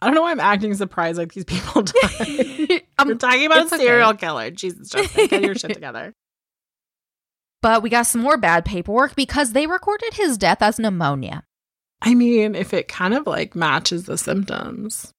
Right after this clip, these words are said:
Speaker 2: Yeah, I mean, I'm not blaming the doctors. I'm just, it's just, like, frustrating, you know what I mean? Since we know, like,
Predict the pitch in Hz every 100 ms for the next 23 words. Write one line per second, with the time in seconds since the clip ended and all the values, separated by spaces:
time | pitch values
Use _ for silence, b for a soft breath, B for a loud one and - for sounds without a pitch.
0 | _ 180 170 160 156 156 156 190 214 214
1 | 226 151 127 120 92 95 - 104 147 156
2 | - - - - 190 202 - 135 - 143
3 | 87 117 156 165 151 143 131 151 - 151
4 | 156 139 113 110 - 123 -